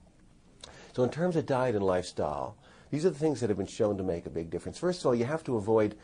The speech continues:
known dietary or environmental irritants or allergens.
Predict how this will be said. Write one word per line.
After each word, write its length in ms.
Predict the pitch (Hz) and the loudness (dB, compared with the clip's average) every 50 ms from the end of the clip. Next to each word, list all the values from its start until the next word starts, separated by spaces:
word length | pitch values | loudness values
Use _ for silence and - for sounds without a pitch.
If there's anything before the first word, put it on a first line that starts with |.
| - - - - - - - | -20 -20 -20 -20 -20 -10 -4
known 400 | 110 113 123 127 135 135 123 113 | 0 4 4 6 6 4 4 4
dietary 760 | 101 110 107 107 107 107 104 - - 117 110 104 104 101 104 | 4 4 6 6 6 4 2 0 0 0 2 4 4 4 4
or 220 | 101 101 95 90 | 4 4 4 2
environmental 680 | 104 107 98 101 98 95 98 98 98 95 92 - - - | 0 -2 0 2 2 4 4 4 2 0 0 -2 -4 -4
irritants 540 | 104 101 95 95 95 - - 98 92 - | -2 0 0 0 -2 -2 -4 -6 -6 -6
or 80 | - 76 | -8 -8
allergens. 720 | - - 95 98 98 98 98 92 - - 58 58 - - | -4 -2 0 2 2 2 0 -2 -4 -8 -12 -12 -12 -16